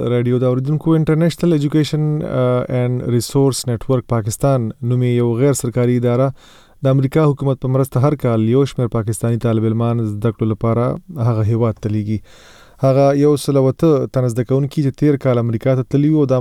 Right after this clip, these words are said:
مهال پاکستان ته بیرته ستانه شوي دي. په درناوي کې هم یاد ادارې پرون په اسلام آباد کې یو پروګرام جوړ کړی و. په یاد ښار کې د مشال رادیو خبریال احمد الله هم دغه، آه، غونډې ته ورغلی و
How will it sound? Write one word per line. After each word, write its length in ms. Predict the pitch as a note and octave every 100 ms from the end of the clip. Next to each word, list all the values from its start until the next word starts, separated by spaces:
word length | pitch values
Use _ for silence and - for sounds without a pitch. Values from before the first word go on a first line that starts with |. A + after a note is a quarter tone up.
| A#2+
مهال 180 | B2 A#2
پاکستان 420 | A2+ A2 B2 A#2
ته 100 | A#2 C3+
بیرته 240 | C3+ C3+
ستانه 280 | B2+ A#2 G#2+
شوي 180 | C#3 D3
دي. 80 | D3+ C#3+
په 140 | C3+ B2+
درناوي 320 | C3 C3+ D#3 D3+
کې 280 | D3+ C3
هم 160 | C3 C3+
یاد 180 | D#3 C#3+
ادارې 420 | B2 A#2+ A#2+ C3+ -
پرون 300 | B2+ C#3+ A2+ A2+
په 120 | G#2+
اسلام 220 | A#2 A2+
آباد 220 | A2+ A2+ -
کې 200 | C3+ A#2
یو 60 | -
پروګرام 460 | G#2+ G#2+ A#2+ A2+ G#2 A#2 A2+
جوړ 120 | A2 G#2
کړی 120 | B2+ C3+
و. 40 | C3 - - - - -
په 120 | - D3
یاد 140 | D3
ښار 140 | D3+ C#3+
کې 60 | C#3
د 60 | C3
مشال 300 | D3 C#3 C#3
رادیو 260 | C3+ C3 B2
خبریال 460 | B2 C3 C#3 C3 A2+
احمد 220 | A#2 A#2
الله 260 | B2 A#2 C#3+
هم 120 | D3 A#2+
دغه، 180 | G#2+ G#2
آه، 880 | - - F#3 B2 A2 A2 A2+ A2+ A2+ G#2+
غونډې 220 | B2 A2+
ته 120 | A#2
ورغلی 300 | A2+ A2+ D3
و 80 | D#3+